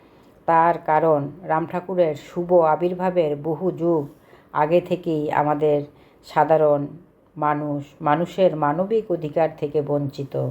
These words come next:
বর্ণ বৈষম্য, অস্পৃশ্যতা ইত্যাদি ছিল তাদের নিত্যসাথী। তাই বাধ্য হয়েই অনেকে ধর্মান্তরিত হতেন। আবার শহরে অঞ্চলে কিছু কিছু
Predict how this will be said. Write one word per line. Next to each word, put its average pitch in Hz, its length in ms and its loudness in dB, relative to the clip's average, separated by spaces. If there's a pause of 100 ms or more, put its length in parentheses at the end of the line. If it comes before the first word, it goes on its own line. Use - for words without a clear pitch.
(640)
বর্ণ 160 400 4
বৈষম্য, 156 540 -2 (680)
অস্পৃশ্যতা 160 920 -2
ইত্যাদি 151 500 -2 (240)
ছিল 156 220 -6 (120)
তাদের 147 460 2
নিত্যসাথী। 139 800 -8 (600)
তাই 151 280 4
বাধ্য 143 400 0
হয়েই 147 480 0 (500)
অনেকে 147 400 -4
ধর্মান্তরিত 165 800 0
হতেন। 139 440 -2 (240)
আবার 143 340 2 (140)
শহরে 147 380 0 (480)
অঞ্চলে 147 480 0
কিছু 143 280 -10
কিছু - 280 -10